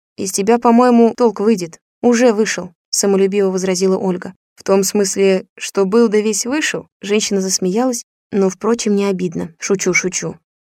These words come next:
Видела я твое выступление в скакалке. Неплохо, но можно лучше". Сейчас же подкатил грузовик.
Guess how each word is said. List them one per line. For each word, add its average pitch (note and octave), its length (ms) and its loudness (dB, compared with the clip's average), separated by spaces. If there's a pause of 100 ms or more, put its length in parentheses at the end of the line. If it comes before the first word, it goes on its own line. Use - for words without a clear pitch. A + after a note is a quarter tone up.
(140)
Видела F#3+ 340 2
я F#3 140 2
твое F#3 260 0
выступление F#3 580 0
в F3+ 40 -6
скакалке. F#3+ 560 -6 (220)
Неплохо, A#3 640 2 (120)
но G#3 180 2
можно A3 320 0
лучше". E3+ 460 -8 (1200)
Сейчас C4 320 0
же B3+ 80 0
подкатил G3+ 400 -2
грузовик. G3+ 640 -4